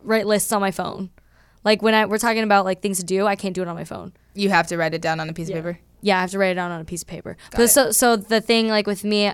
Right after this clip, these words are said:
Speaker 1: like, that, how I say, like, get through each day
Speaker 2: Mm-hmm.
Speaker 1: is, like, I have to make the list, and then, um, something to take away, too, is that I'm really, like, proud and I celebrate when I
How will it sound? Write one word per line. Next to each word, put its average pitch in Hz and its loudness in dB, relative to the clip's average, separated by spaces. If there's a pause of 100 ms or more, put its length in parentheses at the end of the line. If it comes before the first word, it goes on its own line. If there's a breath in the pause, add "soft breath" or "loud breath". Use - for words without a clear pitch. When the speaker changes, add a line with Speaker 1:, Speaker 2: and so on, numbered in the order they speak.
(100)
Speaker 1:
like, 190 -2
that, 190 2 (380)
how 190 -4
I 190 0
say, 190 -2
like, 175 -6 (520 soft breath)
get 214 0
through 226 -2
each 220 -2
day 214 4
Speaker 2:
Mm-hmm. 202 -4
Speaker 1:
is, 220 4
like, 208 2
I 202 4
have 214 2
to 247 -6
make 247 0
the 262 4
list, 214 6
and 214 0
then, 202 0 (400 soft breath)
um, 190 2 (520)
something 233 2
to 214 -6
take 214 -2
away, 202 0
too, 208 2
is 202 0
that 185 2 (340 soft breath)
I'm 214 2
really, 214 2
like, 196 -2
proud 196 2
and 208 -2
I 190 0
celebrate 196 2
when 185 -4
I 180 -4